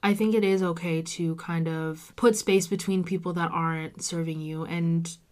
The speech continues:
you don't necessarily have to always have a conversation with someone about it. You can just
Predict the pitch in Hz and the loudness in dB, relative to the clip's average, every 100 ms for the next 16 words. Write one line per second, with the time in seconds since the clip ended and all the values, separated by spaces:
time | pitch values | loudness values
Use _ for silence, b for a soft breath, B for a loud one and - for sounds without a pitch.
0 | _ 208 214 214 226 220 247 196 180 185 | _ 4 6 6 6 2 0 0 2 2
1 | 180 175 170 - 165 170 170 170 170 180 | 2 0 -2 -2 0 0 -2 -4 -4 -4
2 | 165 160 156 185 214 220 226 240 233 240 | -6 -4 -4 -4 -2 -2 -2 -4 -2 -2
3 | 233 226 226 226 185 180 170 190 185 175 | 0 0 0 -2 -2 -4 -4 -4 -2 -2
4 | 170 165 - - | -4 -6 -8 -10